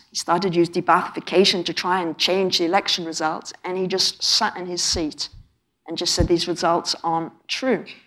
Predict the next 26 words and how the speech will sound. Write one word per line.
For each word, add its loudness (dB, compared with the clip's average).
And -6
so 0
there 10
was 8
disagreement 4
within 6
the 6
U 8
S 0
system 0
over -2
what -2
to -8
do. -6
So -4
General 6
Odierno, 6
my 6
boss, 2
believed 2
that 2
the 2
U 8
S 4
should 2
uphold 2